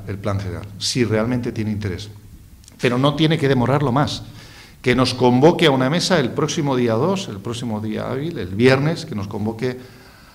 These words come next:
a una mesa, eh, para conocer los detalles de ese plan y ese mismo día que inicie los trámites para sacar a licitación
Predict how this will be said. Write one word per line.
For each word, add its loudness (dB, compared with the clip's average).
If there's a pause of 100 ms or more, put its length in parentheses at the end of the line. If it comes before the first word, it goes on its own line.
(420)
a -4
una 0
mesa, 0
eh, -2
para -4
conocer -2
los -2
detalles -2
de -2
ese -6
plan -2
y 4
ese 6
mismo 0
día 0 (340)
que 4
inicie 6
los 2
trámites -2
para -4
sacar -2
a 2
licitación -4